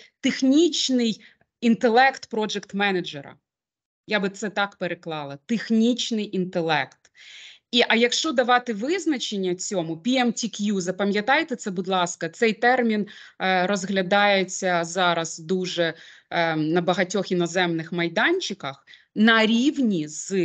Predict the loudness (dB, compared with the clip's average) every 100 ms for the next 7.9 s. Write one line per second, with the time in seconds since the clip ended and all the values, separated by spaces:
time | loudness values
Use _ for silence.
0 | 0 0 2 0 -6 -8 -4 -6 -4 -6
1 | -4 -4 -4 -4 -8 -8 -10 -14 _ _
2 | _ _ -6 -2 0 0 0 -2 -2 -6
3 | -10 -10 _ _ _ -20 _ 0 2 2
4 | 4 2 2 -4 -8 -12 -8 -6 -6 -8
5 | -12 _ _ _ _ _ _ _ _ _
6 | _ -2 2 2 0 -4 -6 -4 -6 -10
7 | -12 -10 -2 -2 0 0 -2 -6 -14